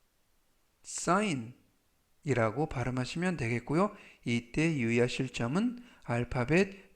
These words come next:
G가 이번 단어에서는 묵음이라서 발음이 되지 않습니다. 품사는 명사, 뜻은 표지판이라는 뜻을 가지고 있고요. 이 sign이라는 단어가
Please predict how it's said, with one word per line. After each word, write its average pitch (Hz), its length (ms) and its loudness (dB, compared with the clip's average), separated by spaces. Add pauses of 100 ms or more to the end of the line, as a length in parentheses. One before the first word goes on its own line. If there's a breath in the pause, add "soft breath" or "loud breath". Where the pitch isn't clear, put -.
G가 165 640 2 (180)
이번 131 440 0
단어에서는 120 760 -2 (360 loud breath)
묵음이라서 165 920 0 (280 loud breath)
발음이 165 420 0
되지 139 320 0
않습니다. 123 680 -4 (680 soft breath)
품사는 202 720 0 (180)
명사, 127 720 -2 (540 soft breath)
뜻은 196 500 -2 (240 loud breath)
표지판이라는 196 1300 0
뜻을 170 300 -2
가지고 127 440 -2
있고요. 170 500 0 (300 loud breath)
이 135 160 0
sign이라는 139 1080 0
단어가 123 560 -2